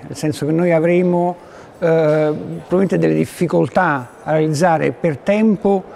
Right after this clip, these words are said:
e in maniera adeguata le infrastrutture in quelle che vengono definite aree bianche, che sono aree dove non investono i privati ma, eh, lo Stato, e dove però poi i privati devono arrivare per attivare i servizi.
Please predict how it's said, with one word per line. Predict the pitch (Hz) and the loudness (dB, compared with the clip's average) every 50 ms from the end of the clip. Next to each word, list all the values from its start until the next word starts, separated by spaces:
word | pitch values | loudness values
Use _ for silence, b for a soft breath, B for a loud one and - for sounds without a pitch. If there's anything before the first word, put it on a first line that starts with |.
| B B B B B B | B B B B B B
e | - 185 170 | -2 0 0
in | 170 | 2
maniera | 170 170 175 175 180 | 2 2 2 2 2
adeguata | 165 160 165 180 190 175 170 | 2 2 2 2 2 2 2
le | 170 | 0
infrastrutture | 170 156 - 170 165 - - - 175 - - - 208 208 208 196 190 | -2 -2 -2 -2 -4 -4 -4 -8 -8 -6 -2 0 0 2 2 2 2
in | 180 175 - 170 156 | 0 0 -2 -4 -2
quelle | - 180 175 | -2 0 0
che | 165 160 | 2 0
vengono | 156 156 160 151 156 156 | 0 0 -2 -2 -2 -2
definite | 156 127 175 - 160 151 | -2 -2 -2 -2 0 2
aree | 156 156 151 156 | 2 2 2 0
bianche, | 147 143 160 151 139 131 131 131 - - 151 160 175 B B B B B B B B B B B B - | 0 0 0 0 0 -2 -4 -6 -2 -2 -2 -2 -2 B B B B B B B B B B B B -6
che | - - | -4 -4
sono | - - - 208 196 180 190 | -2 0 0 2 2 4 4
aree | 202 190 170 156 160 156 151 | 4 4 4 4 2 2 4
dove | 160 190 180 170 | 2 4 4 4
non | 160 175 202 214 | 2 4 4 4
investono | 196 175 175 170 170 160 - - 170 160 | 4 4 4 4 2 2 0 0 0 0
i | 156 | 2
privati | 135 147 156 170 160 151 131 147 147 | 2 2 2 4 2 2 2 0 -2
ma, | 147 147 147 147 143 143 160 - | 0 0 0 0 0 -2 -4 -6
eh, | - 151 147 147 143 139 139 139 143 139 135 131 135 | -4 -2 0 0 2 2 2 2 2 2 0 0 0
lo | 135 139 143 139 135 135 131 131 143 147 | -2 -2 -2 -2 -2 -4 -4 -2 -2 -4
Stato, | - - - 143 123 127 123 - 170 180 175 B B B B B B B B B B B - - | -2 -2 -2 -2 -2 -2 -2 -2 -2 -2 -2 B B B B B B B B B B B -8 -2
e | - 196 190 | 0 0 0
dove | 196 208 277 240 190 180 170 | 2 2 2 4 4 2 0
però | 151 208 226 220 214 220 226 226 185 | 2 2 2 4 4 4 4 2 2
poi | - - 214 196 | 2 2 2 2
i | 175 | 4
privati | 160 180 196 196 190 175 180 | 2 2 2 2 2 2 2
devono | 170 165 165 170 170 165 | 2 2 2 2 2 2
arrivare | 165 165 196 214 190 165 160 165 170 175 180 170 | 2 2 2 2 2 2 2 2 2 2 0 0
per | - 190 185 185 175 160 | 2 2 2 2 2 2
attivare | 160 160 151 185 175 156 - - 208 214 196 165 | 2 0 0 0 -2 -2 0 0 2 2 2 2
i | 156 156 | 0 0
servizi. | - 175 165 160 147 156 147 131 - - - 156 151 | 0 0 0 2 0 0 -2 -2 -4 -4 -2 -4 -4